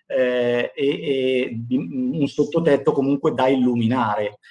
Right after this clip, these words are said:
senza la possibilità di avere lucernai, quindi in questo caso il tetto in cemento armato con uno stabile condominio non permetteva di poter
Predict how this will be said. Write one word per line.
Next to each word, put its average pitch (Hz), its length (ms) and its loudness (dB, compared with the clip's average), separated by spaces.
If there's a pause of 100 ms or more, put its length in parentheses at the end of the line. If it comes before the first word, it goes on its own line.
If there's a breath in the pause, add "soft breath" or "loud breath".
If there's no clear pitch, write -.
senza 151 400 0
la 135 120 2
possibilità 165 760 2
di 135 100 2
avere 151 260 2
lucernai, 123 720 0
quindi 135 260 -4
in 131 100 -4
questo 160 280 -4
caso 113 460 0
il 131 180 -12
tetto 131 340 -2
in 113 80 0
cemento 139 400 -2
armato 135 540 0 (400 loud breath)
con 143 200 4
uno 139 280 0
stabile 127 440 2
condominio 143 600 2
non 120 160 0
permetteva 127 600 0
di 123 240 0
poter 123 480 -2